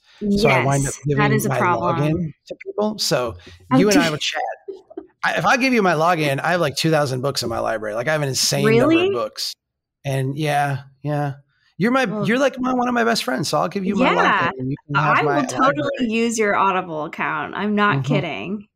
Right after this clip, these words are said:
Speaker 2: Yeah, that would be
Speaker 1: <laughs>
Speaker 2: awesome. <laughs> I can save ten dollars a month. <laughs>
Speaker 1: Uh-huh. Yeah,
Speaker 2: Cool.
Speaker 1: that's my thing. I've been doing Audible for, like, since it first launched. I mean, like, serious.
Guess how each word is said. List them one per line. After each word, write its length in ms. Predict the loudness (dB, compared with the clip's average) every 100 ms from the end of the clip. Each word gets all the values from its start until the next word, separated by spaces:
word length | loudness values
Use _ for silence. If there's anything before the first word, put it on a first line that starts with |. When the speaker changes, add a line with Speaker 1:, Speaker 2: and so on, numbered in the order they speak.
| -4
Speaker 2:
Yeah, 400 | -2 -2 -4 -4
that 180 | -2 0
would 120 | 0
be 160 | 0
Speaker 1:
<laughs> 20 | 2
Speaker 2:
awesome. 540 | 2 0 -4 -8 -6
<laughs> 1000 | -6 -8 -8 -8 -10 -20 _ -20 -20 -8 -2
I 80 |
can 160 | 0 0
save 380 | 2 2 2 -2
ten 260 | 0 2
dollars 540 | 4 2 2 0 0 0
a 40 |
month. 420 | 0 2 0 -2 -6 -4
<laughs> 80 | -4 -4 -12 -6 0
Speaker 1:
Uh-huh. 480 | 2 2 2 0 -4 _ _ _ _ -14 -14 -6
Yeah, 80 | 2
Speaker 2:
Cool. 160 | 4 6
Speaker 1:
that's 480 | 4 0 -2 -4 -4
my 200 | -2 -2
thing. 360 | -4 -4 -4 -2
I've 140 | 0
been 120 | 0
doing 240 | 2 2 2
Audible 480 | 2 0 0 0
for, 180 | -2 -6
like, 380 | -4 -6 -8 -16 _ _ _
since 260 | -8 -6 -6
it 140 | -8
first 240 | -8 -8 -8
launched. 540 | -10 -10 -10 -12 -14 -14
I 40 |
mean, 200 | -14 -14
like, 200 | -14 -14
serious. 540 | -12 -10 -10 -12 -14